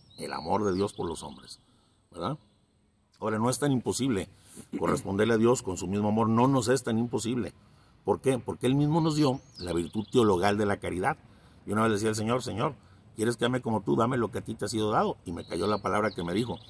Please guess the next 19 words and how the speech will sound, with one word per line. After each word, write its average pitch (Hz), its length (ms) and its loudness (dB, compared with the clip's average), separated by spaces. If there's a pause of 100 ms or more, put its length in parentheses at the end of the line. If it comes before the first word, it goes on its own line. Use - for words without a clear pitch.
(600)
este, 78 440 -2
"El 85 80 -2
Espíritu 117 400 -2
Santo 110 420 -2
ha 98 60 -6
sido 104 200 2
derramado 95 320 0
en 98 80 -2
sus 92 140 -8
corazones". 76 540 -8
Y - 40 -10
pues 82 180 -4
sí, 180 140 2 (280)
así, 123 360 -4 (540)
eh, 98 240 -4
con 90 120 -6
la 90 60 0
virtud 92 300 -2
teologal, 135 440 2